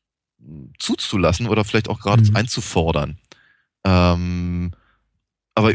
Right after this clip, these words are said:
Speaker 1: wie, wenn, wenn er, wenn er eben versucht, zum Beispiel rauszufinden, wie es, wie es denn nun mal so läuft in der, in der, in den, in den Clubs, ne, und sich, äh, äh, von, äh,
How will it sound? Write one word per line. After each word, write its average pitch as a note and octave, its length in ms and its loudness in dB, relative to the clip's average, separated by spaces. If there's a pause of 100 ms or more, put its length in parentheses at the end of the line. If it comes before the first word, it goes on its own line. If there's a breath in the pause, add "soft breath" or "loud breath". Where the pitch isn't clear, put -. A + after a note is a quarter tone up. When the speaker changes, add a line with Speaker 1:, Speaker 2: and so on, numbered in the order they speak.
Speaker 1:
wie, G#2+ 180 2
wenn, G#2+ 200 2
wenn G#2+ 120 0
er, G#2+ 220 0
wenn G#2+ 120 -2
er A#2+ 160 2
eben G#2 300 -4
versucht, G#2 400 -4
zum G2+ 140 -6
Beispiel G2+ 680 0
rauszufinden, G#2 920 0
wie G2 100 -4
es, F#2+ 200 -6
wie A2 80 -4
es G#2+ 100 -6
denn G#2 120 0
nun G2 120 -2
mal F#2+ 100 4
so F#2+ 80 0
läuft G2+ 360 2
in F2 100 -4
der, D#2+ 240 0 (400 loud breath)
in F2 100 -6
der, D#2 360 2
in - 80 -4
den, E2 100 2
in F2+ 160 2
den E2+ 120 2
Clubs, - 460 0 (640 loud breath)
ne, F2 180 0
und F#2 240 -2
sich, - 380 0
äh, E2+ 460 4 (580 loud breath)
äh, E2 560 4
von, E2 520 -4
äh, E2 400 2